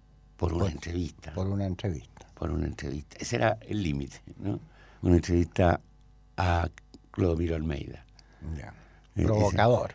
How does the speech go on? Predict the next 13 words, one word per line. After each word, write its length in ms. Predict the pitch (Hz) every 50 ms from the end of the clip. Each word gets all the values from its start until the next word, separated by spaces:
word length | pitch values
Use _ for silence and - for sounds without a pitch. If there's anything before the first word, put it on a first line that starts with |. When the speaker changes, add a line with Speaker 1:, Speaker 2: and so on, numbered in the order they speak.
| - - -
Speaker 1:
ese 80 | - - 90
límite 380 | 110 131 156 180 170 160 151
que 80 | 120 143
después 240 | 131 120 - 131 120
se 120 | - 135 -
corrió, 360 | - 156 156 220 226 175 110
naturalmente, 840 | 82 80 78 78 73 73 76 76 76 71 71 73 - - - 104 95 - - _ _ _ _
como 240 | - 107 101 104 104
todos 240 | - 120 117 117 113
los 100 | 131 135
límites, 460 | 147 151 - 69 67 120 - 65 - -
¿no? 100 | 76 73 82 87 101 107 - - _ - - - - - - - - - - _ _ _ - -
Eh, 400 | - 95 92 85 82 82 82 80